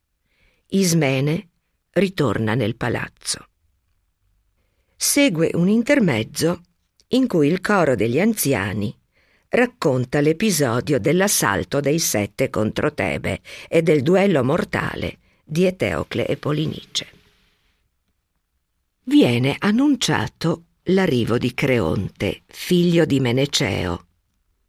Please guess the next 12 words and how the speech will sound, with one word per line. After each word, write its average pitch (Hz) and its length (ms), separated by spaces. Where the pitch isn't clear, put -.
dopo 107 320
le 98 160
fatali 107 600
vicissitudini 104 1200
della 113 340
casa 131 460
dei 117 220
Labdacidi, 135 1000
proclamato 185 920
re 120 260
di 139 200
Tebe. - 500